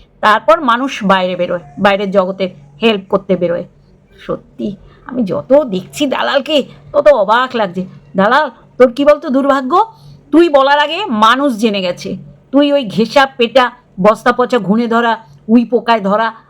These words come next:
মাল এখন বিকোতে বসেছিস। সেটা কি আর বিকোয়, যার জন্যে এর কমেন্ট ওর কমেন্ট তুলে, মানে, তো, তোকে একটা দেবতার আসনে বসিয়েছে, এটা তোর এক্সপ্লেন করতে হচ্ছে? কি দুর্ভাগ্য তোর, তাই না?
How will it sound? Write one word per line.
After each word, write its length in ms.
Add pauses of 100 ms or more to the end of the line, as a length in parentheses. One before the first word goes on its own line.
মাল 280
এখন 220
বিকোতে 340
বসেছিস। 480 (320)
সেটা 160
কি 100
আর 60
বিকোয়, 460 (240)
যার 200
জন্যে 240
এর 220
কমেন্ট 380
ওর 120
কমেন্ট 400
তুলে, 300 (240)
মানে, 120
তো, 440
তোকে 200
একটা 380 (920)
দেবতার 520
আসনে 340
বসিয়েছে, 500 (220)
এটা 160
তোর 160
এক্সপ্লেন 460
করতে 280
হচ্ছে? 380 (640)
কি 180
দুর্ভাগ্য 600
তোর, 200 (100)
তাই 140
না? 160